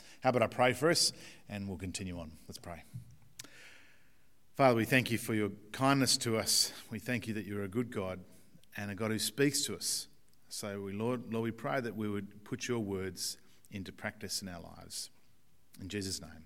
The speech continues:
amen. Well, look, whoever said,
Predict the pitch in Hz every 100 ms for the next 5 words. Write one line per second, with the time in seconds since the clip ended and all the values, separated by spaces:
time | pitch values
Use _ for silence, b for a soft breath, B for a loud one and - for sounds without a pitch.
0 | - - 85 78 90 101 - - - -
1 | - - - - - - B B B B
2 | B B 170 180 - 190 240 202 - 185
3 | 135 170 185 -